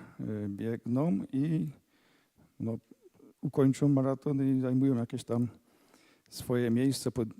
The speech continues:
pobijają swoje rekordy życiowe, swoje wyzn-, wyzwania, które sobie przed sobą stawiają. Jest to bardzo fajna rzecz i myślę, że warto tutaj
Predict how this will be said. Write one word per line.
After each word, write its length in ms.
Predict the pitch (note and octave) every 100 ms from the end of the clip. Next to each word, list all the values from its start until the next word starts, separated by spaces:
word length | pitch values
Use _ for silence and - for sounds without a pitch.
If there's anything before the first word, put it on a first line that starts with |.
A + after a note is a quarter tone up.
| -
pobijają 580 | B2 B2 B2 B2 B2+ A#2
swoje 260 | - B2
rekordy 440 | A#2 - C3 B2 G#2+
życiowe, 400 | G#2+ - B2+ A#2
swoje 260 | A#2+ A#2
wyzn-, 300 | A2 G#2+ A#2 -
wyzwania, 800 | A#2+ G#2+ G#2+ A#2 A2 A#2+ C3+ B2
które 180 | A#2+ A2+
sobie 160 | B2
przed 160 | A2+ A2
sobą 300 | B2 A#2 A2
stawiają. 460 | - A#2+ A#2 G2 G#2+
Jest 140 | A#2
to 60 | C3
bardzo 260 | D3 B2
fajna 320 | A#2+ C3+ A#2
rzecz 260 | A#2 C#3 - _ - - - - - _ _ _ -
i 420 | C3 B2+ B2 A#2+ - - -
myślę, 320 | B2 C3 B2
że 140 | A2+
warto 640 | A2 B2+ A#2 - B2 A#2 G#2+ - -
tutaj 420 | B2 A2+ A#2 G#2+